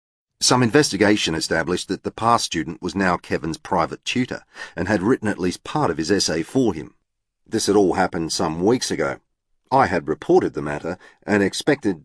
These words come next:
the disciplinary process to take its course. Apparently, it was more complicated than this. "The situation with Kevin is a little awkward," said the dean.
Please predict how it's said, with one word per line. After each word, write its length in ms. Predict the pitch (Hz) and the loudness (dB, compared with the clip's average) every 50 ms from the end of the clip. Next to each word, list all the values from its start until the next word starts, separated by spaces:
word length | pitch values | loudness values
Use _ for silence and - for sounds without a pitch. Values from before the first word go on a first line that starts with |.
| _ _ | _ _
the 100 | - 95 | -6 -4
disciplinary 800 | 78 90 85 - - - - - 147 151 135 95 80 78 73 - | -4 -2 -4 -4 -6 -6 -4 0 2 2 4 2 2 0 -4 -6
process 480 | - - 92 90 87 - 110 98 - | -2 0 2 2 2 2 0 -2 -2
to 100 | - 95 | -4 -8
take 260 | - - 101 80 - | -6 -4 -4 -4 -4
its 160 | 87 76 - - | -4 -8 -10 -6
course. 460 | - - 151 120 - - - - - _ _ _ _ _ _ _ _ _ _ _ _ _ _ _ - | -2 0 0 0 0 -2 -8 -20 -20 _ _ _ _ _ _ _ _ _ _ _ _ _ _ _ -10
Apparently, 540 | - - - 160 185 160 - - 73 80 95 | -8 -4 0 2 2 2 2 0 0 -2 -2
it 80 | - | -2
was 180 | - - 85 82 | -2 -6 -4 -2
more 180 | 98 92 90 | 0 0 0
complicated 680 | - - - - - - - - - - 67 71 67 - | 0 -2 -4 -4 -4 -4 -4 -8 -8 -8 -6 -6 -6 -6
than 180 | - 85 92 101 | -4 -4 -2 -2
this. 360 | 90 - - - - - - _ _ _ _ _ _ _ _ _ _ _ _ _ _ _ _ _ _ _ _ _ _ _ _ _ _ _ _ _ _ _ _ _ _ _ _ _ _ _ _ _ - | -4 -4 -6 -10 -14 -14 -16 _ _ _ _ _ _ _ _ _ _ _ _ _ _ _ _ _ _ _ _ _ _ _ _ _ _ _ _ _ _ _ _ _ _ _ _ _ _ _ _ _ -8
"The 100 | 101 104 | -4 -2
situation 680 | - 156 147 - - 120 117 113 107 - - 104 92 | 2 2 2 2 4 4 4 4 4 2 -2 -2 -2
with 140 | 90 87 - | -4 -6 -8
Kevin 320 | - - 120 107 - 92 87 | -6 -6 -6 -4 -4 -6 -8
is 120 | 80 80 | -8 -8
a 40 | 90 | -8
little 300 | 92 92 85 85 82 _ - | -8 -8 -8 -10 -10 _ 0
awkward," 460 | 104 95 - - - - - - - - _ _ _ _ _ _ _ _ | 0 0 0 -2 -12 -16 -16 -18 -20 -20 _ _ _ _ _ _ _ _
said 200 | _ - - 73 | _ -8 -8 -6
the 80 | - 64 | -6 -6
dean. 340 | - 71 64 64 64 - | -10 -10 -12 -14 -18 -20